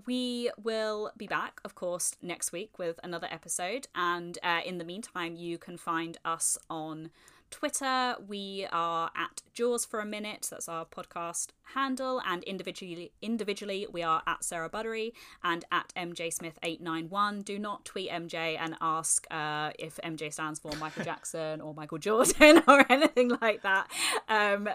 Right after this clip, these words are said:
but, uh, do come and, uh, chat to us about Jaws and let us know what you think of the show. Let us know what you think about the film in general. Any other thoughts? Uh, you can also email your thoughts or questions or anything else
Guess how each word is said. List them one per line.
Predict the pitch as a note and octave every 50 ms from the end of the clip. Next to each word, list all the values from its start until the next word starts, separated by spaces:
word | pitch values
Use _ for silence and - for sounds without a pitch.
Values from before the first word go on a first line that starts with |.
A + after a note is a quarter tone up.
| - A#3 B3
but, | - G3+ G3+ F3 - - - -
uh, | G3+ F#3+ F#3 -
do | - B3+ B3+ B3
come | - G#3 G3 F3+ F#3 -
and, | F#3 F3 E3+ E3+ E3+ E3
uh, | - E3+ E3 E3 E3 - -
chat | - A#3 - -
to | - -
us | E3+ D#3+ E3 D#3 - -
about | E3 E3+ E3 E3+ E3 E3 - - -
Jaws | - A#3 A#3 A3+ A3 A3 A3 A3 G#3+ - -
and | F3 E3 E3+ E3+ E3 E3+ - - - - - - -
let | F#3 F3+ F3+
us | - F#3
know | F3 E3
what | D#3+ - G#2
you | F#3
think | - - E3+ - - -
of | - F3 E3 D#3+ D#3+ - - _ -
the | E3+ D#3+ D#3+ E3
show. | - - - D4 C#4+ C#4 C#4 C#4 C#4 C4+
Let | B3 A3 G#3
us | G#3 - F#3+
know | F3+ F3 E3+
what | E3+ E3+ - -
you | E3
think | - - E3 D#3
about | - D#3+ -
the | - -
film | - A3+ A3+ A3+ A3+ A3+
in | - G#3 G3+
general. | G#3 B3+ A#3+ A#3 A#3 A#3 A#3 A#3+ A#3 A#3 A#3 - -
Any | A#3 A3+ A3
other | G#3 G3+ G3+
thoughts? | - - A3+ G#3+ G#3 G#3 - - - - - - - - - - - -
Uh, | F#3+ F3+ -
you | G3+ G3+ -
can | G#3+ G3+
also | - G3 G3 G3 - - G#3 F3+ F3 F3+ F3 F3 F3 - - -
email | G#3+ G#3 G#3 G3+ F#3+ F#3 F#3 F#3 F#3 F#3 F#3 F#3
your | - - F3+ F3 F3 F3
thoughts | - - F#3+ F#3 F#3 F3+ - - -
or | D#3
questions | - - G3 G3 - - - F#3 F#3 F3+ E3+ F#3
or | -
anything | - F#3 E3+ - F3+ E3+
else | D#3+ D#3+ D#3+ - -